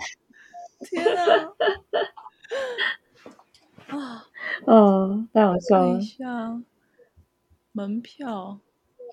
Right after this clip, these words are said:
Speaker 1: 天啊。
Speaker 2: 它门票蛮贵的。
Speaker 1: 哦，那有可能是因为门票很贵，所以我就没有买。
Speaker 2: 它门票是蛮贵的。
Speaker 1: 多少啊？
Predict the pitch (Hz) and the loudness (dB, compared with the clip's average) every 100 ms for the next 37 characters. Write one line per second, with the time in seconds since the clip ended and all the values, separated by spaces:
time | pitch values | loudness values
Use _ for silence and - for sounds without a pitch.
0 | _ _ _ _ _ _ _ _ - 233 | _ _ _ _ _ _ _ _ -8 -4
1 | 226 220 202 190 208 - _ _ _ _ | -2 -2 -4 -8 -12 -16 _ _ _ _
2 | _ _ _ 233 226 196 214 160 160 165 | _ _ _ 4 6 10 10 8 6 2
3 | - - - _ _ _ _ _ _ _ | 2 -4 -14 _ _ _ _ _ _ _
4 | _ _ _ _ _ _ - 180 226 285 | _ _ _ _ _ _ -10 -4 0 4
5 | 202 - 196 190 214 202 175 160 185 139 | 4 4 0 -4 -2 -2 -2 -4 -6 -6
6 | 139 147 135 123 143 254 247 220 180 208 | -4 -4 -4 -6 -6 0 8 10 12 12
7 | 190 196 180 151 151 170 151 - - 208 | 12 12 12 12 12 12 12 10 0 -2
8 | - - - | -6 -12 -16